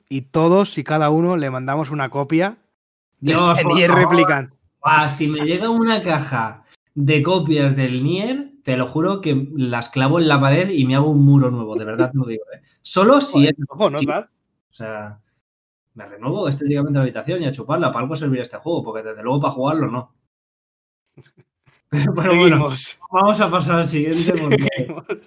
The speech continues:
Speaker 2: vamos por el tercero o el cuarto y ya nos
Speaker 1: Hostia,
Speaker 2: estamos
Speaker 1: te digo,
Speaker 2: calentando.
Speaker 1: o sea, qué, qué largo es el scroll de, de la página ocho.
Speaker 2: Madre mía.
Speaker 1: Century, Age of Ashes. Este, mm,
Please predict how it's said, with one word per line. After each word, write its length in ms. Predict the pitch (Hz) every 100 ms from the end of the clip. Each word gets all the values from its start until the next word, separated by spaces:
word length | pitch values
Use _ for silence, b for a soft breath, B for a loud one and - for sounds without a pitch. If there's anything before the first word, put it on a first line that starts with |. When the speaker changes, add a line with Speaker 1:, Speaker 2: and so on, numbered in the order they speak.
| -
Speaker 2:
vamos 300 | 180 214 185
por 200 | 202 190
el 80 | 175
tercero 420 | 170 190 190 185
o 60 |
el 100 | 180
cuarto 560 | 156 185 190 190 190 190
y 100 | 165
ya 120 | 160
nos 100 | 175
Speaker 1:
Hostia, 140 | 165 139
Speaker 2:
estamos 220 | 151 143
Speaker 1:
te 60 | 139
digo, 140 | 131 120
Speaker 2:
calentando. 340 | - - 147
Speaker 1:
o 40 |
sea, 220 | 131 151 135
qué, 180 | 147 135
qué 100 | 156
largo 260 | 160 160
es 100 | 156
el 120 | 165 147
scroll 320 | - 151 151
de, 240 | 143 139
de 80 | 139
la 100 | 139
página 380 | 131 135 139 127
ocho. 180 | 131 135 131 139
Speaker 2:
Madre 340 | 135 120 120
mía. 560 | 120 120 117 110 110 _ _ _
Speaker 1:
Century, 840 | - - 233 214 196 165 127 117 _
Age 280 | - 220 214
of 120 | 214
Ashes. 600 | 220 196 170 135 131 - _ _ _ _ _
Este, 460 | 175 180 226 247 240
mm, 720 | 160 156 160 156 156 151 151